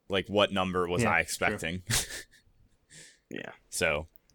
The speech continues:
Speaker 1: I don't know. And they're pretty
Speaker 2: I
Speaker 1: short.
Speaker 2: still stand by my, my observation from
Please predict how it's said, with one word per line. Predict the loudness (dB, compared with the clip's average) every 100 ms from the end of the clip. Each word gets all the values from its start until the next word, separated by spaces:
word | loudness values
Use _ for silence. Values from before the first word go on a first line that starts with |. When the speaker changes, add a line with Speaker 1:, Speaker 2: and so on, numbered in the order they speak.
| -20 _ -2
Speaker 1:
I | 0
don't | 0
know. | -2
And | 2 6
they're | 4
pretty | 4 2
Speaker 2:
I | 4
Speaker 1:
short. | 4
Speaker 2:
still | 4 4
stand | 2 0 2
by | 2
my, | 4 2 2 -2 -8 _ _ -20 _ _
my | 4 4
observation | 4 0 0 0 2 2 2 -6 -4
from | -2 -2 -2